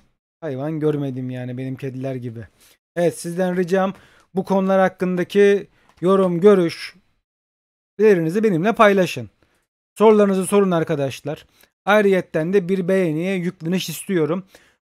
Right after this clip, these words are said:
Bu videoda yüz beğeni görmem gerekiyor. Son zamanlarda morallerimiz çok bozuk. Ayrıyetten benim bir de başım çok kalabalık. Kırk beş gün içinde tezi verip savunmaya çıkıp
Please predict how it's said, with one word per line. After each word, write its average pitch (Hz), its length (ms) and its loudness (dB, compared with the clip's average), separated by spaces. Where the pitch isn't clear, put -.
Bu 226 300 0
videoda 190 520 2
yüz 214 380 0
beğeni 185 380 2
görmem 202 540 4
gerekiyor. 185 640 0
Son 196 140 0
zamanlarda 180 580 -2
morallerimiz 180 680 -2
çok 185 300 -4
bozuk. 180 400 -8
Ayrıyetten 180 720 -2
benim 180 280 -4
bir 170 60 -8
de 170 200 -6
başım 165 320 -4
çok 165 240 -10
kalabalık. 175 580 -2
Kırk - 200 -16
beş 208 220 6
gün 202 120 0
içinde 190 720 0
tezi 190 340 2
verip 196 300 2
savunmaya 208 640 4
çıkıp 220 520 0